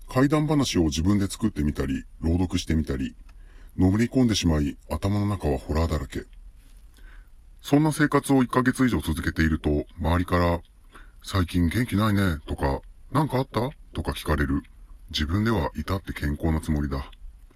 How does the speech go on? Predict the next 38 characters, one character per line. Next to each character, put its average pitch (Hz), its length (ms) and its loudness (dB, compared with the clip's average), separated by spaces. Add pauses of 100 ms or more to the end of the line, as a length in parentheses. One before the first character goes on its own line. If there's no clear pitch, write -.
(600)
あ 147 100 4
る 170 100 4
日、 107 100 0
僕 87 240 0
は 80 220 4 (100)
百 - 300 -2
物 165 180 4
語 165 200 2
に 87 200 0
つ - 100 -2
い 82 60 0
て - 80 -4
調 82 260 0
べ 76 80 -2
て - 80 -6
い 62 80 -2
た。 - 220 -6 (500)
そ - 140 -4
し - 80 -6
て、 69 240 -2 (180)
こ 101 200 -4
ん 123 100 2
な 127 80 -2
話 120 320 0
を 110 100 2
見 67 140 -2
つ - 80 -12
け 67 140 -6
た。 - 200 -8 (1160)
「九 151 400 2
十 76 400 -2
九 123 280 4
話 80 160 2
ま 69 120 0
で 64 120 -4
読 69 180 2
む 78 160 0
と - 200 -6